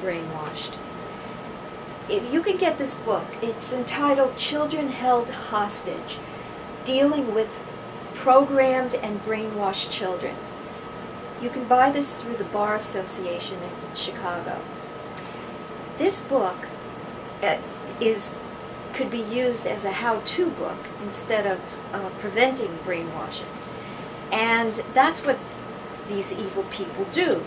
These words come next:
such as Ronald Richter, Nina Gross, Nellis Kim, and the judges involved. And on page one hundred and forty-two, identifying and dealing with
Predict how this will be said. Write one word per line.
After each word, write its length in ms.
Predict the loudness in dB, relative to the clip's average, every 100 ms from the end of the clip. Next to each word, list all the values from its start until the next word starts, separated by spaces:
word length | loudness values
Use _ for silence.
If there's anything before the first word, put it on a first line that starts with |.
| -4
such 380 | 0 0 0 0
as 160 | -2
Ronald 460 | -2 -2 -2 -4 -4
Richter, 580 | 0 0 0 2 2 2 -2
Nina 280 | -4 -6 -6
Gross, 720 | -2 4 6 8 6 2 -4 -6 -10 -10 -4
Nellis 540 | 0 0 0 -2 -4 -4
Kim, 640 | -2 0 2 2 0 -4 -8 -10 -8 -6
and 160 | -4
the 60 | -2
judges 520 | 6 8 8 6 2
involved. 640 | 0 2 2 4 2 0 -8 -10 -10 -10 -10 -10 -10 -10 -10 -8 0
And 360 | 4 4 2 -2
on 180 | -2 -2 -2
page 540 | 0 4 4 4 0 -6 -8 -10 -10 -10 -10 -4 6
one 180 | 6
hundred 280 | 6 2 0
and 100 | -2
forty-two, 1040 | 0 4 4 4 -2 -2 2 4 4 2 -4 -8 -10 -10 -10 -10 -10 -10 -10 -8 -8 -8 0
identifying 1080 | 2 6 6 6 2 2 4 6 4 0 -4
and 260 | -4 -4 -4
dealing 480 | 2 2 2 0 2
with 260 | 2 0